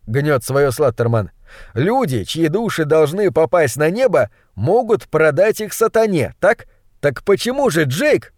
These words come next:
душе которого прямой путь в ад, не может продать свою душу тебе в обмен на свои услуги?» Бог вроде бы обдумывает эту идею, безусловно, для него новую, а мистер Слаттерман откидывается на спинку стула.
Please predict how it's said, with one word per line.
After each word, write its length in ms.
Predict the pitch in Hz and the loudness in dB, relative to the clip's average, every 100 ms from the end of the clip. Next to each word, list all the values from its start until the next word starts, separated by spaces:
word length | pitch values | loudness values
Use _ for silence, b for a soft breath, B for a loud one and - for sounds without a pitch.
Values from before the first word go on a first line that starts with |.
| - | -4
душе 380 | 131 185 214 170 | 0 2 2 2
которого 520 | 160 208 202 180 165 | 2 2 4 4 4
прямой 520 | 117 196 226 220 139 | 2 0 2 2 2
путь 280 | 165 160 127 | 2 0 0
в 80 | 196 | 0
ад, 300 | 247 - _ | -2 -4 _
не 200 | 123 175 | -4 0
может 440 | 220 240 156 160 - | 2 0 0 -2 0
продать 360 | 165 185 262 | 2 4 2
свою 300 | - 175 180 | 2 2 2
душу 320 | 185 254 269 262 | 2 -2 -6 -8
тебе 460 | 294 277 165 117 B B | -6 -2 2 0 B B
в 120 | 143 | 2
обмен 360 | 165 160 240 208 | 2 2 0 0
на 100 | 196 | -2
свои 280 | 190 208 | 0 -2
услуги?» 520 | 220 190 240 143 107 - _ _ _ _ _ | -2 -4 -2 -2 -4 -8 _ _ _ _ _
Бог 420 | - 78 147 - | -10 -2 0 0
вроде 420 | 135 123 165 170 165 | 0 0 2 0 2
бы 160 | 170 | 4
обдумывает 760 | 175 175 233 262 190 147 135 123 | 4 2 -2 -2 0 2 0 0
эту 280 | 123 123 123 | -2 0 -2
идею, 400 | 160 214 208 - b b | -2 0 0 0 b b
безусловно, 840 | 117 156 135 131 165 202 185 185 165 | -2 -2 0 -2 0 0 2 2 2
для 160 | 151 | 0
него 340 | 160 170 185 202 | 0 0 2 2
новую, 540 | 247 220 135 110 90 _ _ - | 2 2 2 0 -2 _ _ -4
а 140 | 104 | -2
мистер 440 | 151 151 - 135 | 0 -2 -2 0
Слаттерман 640 | 120 123 160 - 202 220 226 | 0 2 2 2 0 2 2
откидывается 720 | 220 - 165 180 208 208 208 | 0 0 -2 0 0 0 0
на 140 | 202 | 0
спинку 460 | 175 - 147 127 156 | -2 -2 -4 -2 -4
стула. 380 | - 113 95 | -2 -4 -6